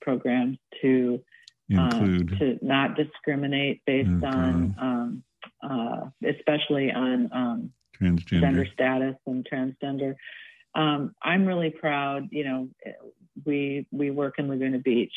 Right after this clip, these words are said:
Speaker 1: and that is a community that has a long history of inclusion. And,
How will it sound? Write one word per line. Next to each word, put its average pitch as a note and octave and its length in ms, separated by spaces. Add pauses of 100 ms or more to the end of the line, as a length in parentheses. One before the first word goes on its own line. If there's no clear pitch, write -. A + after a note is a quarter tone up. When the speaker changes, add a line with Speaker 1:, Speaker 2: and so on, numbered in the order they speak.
Speaker 1:
and B2 200
that B2 240
is B2+ 160
a C3 120 (100)
community C3 460
that B2 160
has C3 200
a C3 60
long B2+ 340
history B2+ 440
of B2 140
inclusion. B2+ 760
And, A#2+ 260